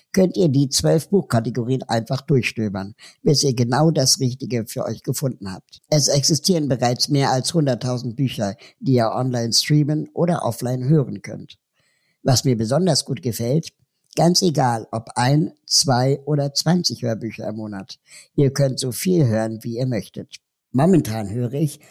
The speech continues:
Madame Moneypenny, wie Frauen ihre Finanzen selbst in die Hand nehmen können, von Natascha Wegelin.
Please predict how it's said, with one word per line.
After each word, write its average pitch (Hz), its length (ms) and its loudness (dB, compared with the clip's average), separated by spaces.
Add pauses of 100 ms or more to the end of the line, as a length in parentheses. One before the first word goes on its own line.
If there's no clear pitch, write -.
Madame 131 360 2
Moneypenny, 135 760 0
wie 139 140 -2
Frauen 160 440 0
ihre 143 240 -2
Finanzen 127 560 -4
selbst 127 320 -4
in 147 100 -4
die 147 120 -2
Hand 165 240 -4
nehmen 101 280 -10
können, 104 400 -14
von 123 240 -2
Natascha 120 520 -6
Wegelin. 123 560 -6